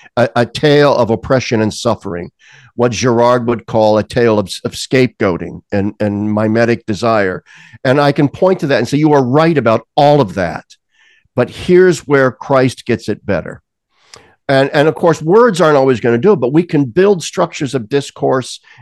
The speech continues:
and engagement with, with people in our culture, uh, on that side of things, even when we resolutely disagree on more topical sort of hot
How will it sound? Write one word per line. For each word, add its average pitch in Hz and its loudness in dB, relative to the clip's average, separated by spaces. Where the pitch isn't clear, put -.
and 131 2
engagement 127 0
with, 120 0
with 123 -2
people 123 -4
in 117 0
our 113 2
culture, 110 -2
uh, 98 -2
on 113 -2
that 110 -2
side 107 -2
of 101 -6
things, 107 -4
even 170 4
when 139 2
we 123 2
resolutely 123 0
disagree 110 -8
on 101 -8
more 104 -4
topical 98 -10
sort 95 -8
of 85 -8
hot 92 -6